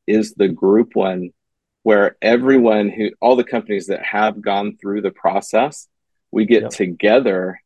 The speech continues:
Speaker 1: We've got some tracking sheets, we've got accountability. They're building
Speaker 2: Yeah.
Speaker 1: brotherhood between, uh, you know, from talking about different perspectives,
Speaker 2: Yep.
Speaker 1: completely different markets, big markets, small markets.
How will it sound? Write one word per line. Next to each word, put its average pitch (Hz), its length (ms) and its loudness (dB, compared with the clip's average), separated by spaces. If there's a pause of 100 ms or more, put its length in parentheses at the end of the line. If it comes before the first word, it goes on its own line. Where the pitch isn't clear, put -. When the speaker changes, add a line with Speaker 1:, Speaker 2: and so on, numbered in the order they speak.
(120)
Speaker 1:
We've 101 180 -2
got 104 240 2
some 90 140 -8
tracking 104 520 0
sheets, 104 360 -2
we've 95 120 -4
got 90 140 -2
accountability. 95 840 -2 (300)
They're 113 100 -2
building 135 260 4
Speaker 2:
Yeah. 101 40 -2
Speaker 1:
brotherhood 110 720 0
between, - 480 -8
uh, 95 100 -8 (140)
you 104 120 -6
know, 101 100 0
from 101 240 -4 (320)
talking 117 160 2
about 92 100 2
different - 260 -6
perspectives, 90 720 -4 (400)
Speaker 2:
Yep. 98 100 -10
Speaker 1:
completely 123 360 2
different 120 360 2
markets, 107 440 0
big 110 240 2
markets, 110 420 0
small 107 280 0
markets. 101 600 -2